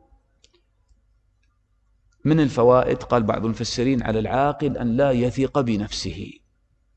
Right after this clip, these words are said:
ولا يزال يصفها بالعجز، ويتبرأ من حوله وقوته إلى حول مولاه وقوته، ولا ينفك أن يسأله العفو والعافية".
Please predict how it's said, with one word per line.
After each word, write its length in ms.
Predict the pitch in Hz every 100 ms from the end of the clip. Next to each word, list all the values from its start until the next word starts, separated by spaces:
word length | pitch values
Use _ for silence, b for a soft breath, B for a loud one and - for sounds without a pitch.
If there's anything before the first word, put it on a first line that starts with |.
| _ _ b b b b
ولا 300 | 117 131 135
يزال 420 | 139 135 120 139 131
يصفها 480 | 120 143 123 131
بالعجز، 680 | 123 117 110 139 117 - - -
ويتبرأ 720 | 120 120 120 143 131 131 117
من 180 | 123 117
حوله 460 | 147 151 135 123
وقوته 600 | 120 117 143 131 113 110
إلى 320 | 104 120 123
حول 360 | 107 139 147 131
مولاه 520 | 123 117 131 139 101 B B B B
وقوته، 680 | 117 139 123 104 101 98 - _ _ _ _ _ _ _ _ _ _ -
ولا 240 | 117 139 147
ينفك 720 | 131 120 151 - - - - - _ _ _ _ _ _ _ _ _ _ 131
أن 120 | 127
يسأله 480 | 123 - 131 131 117
العفو 320 | - - 120
والعافية". 680 | 110 107 98 - 87 92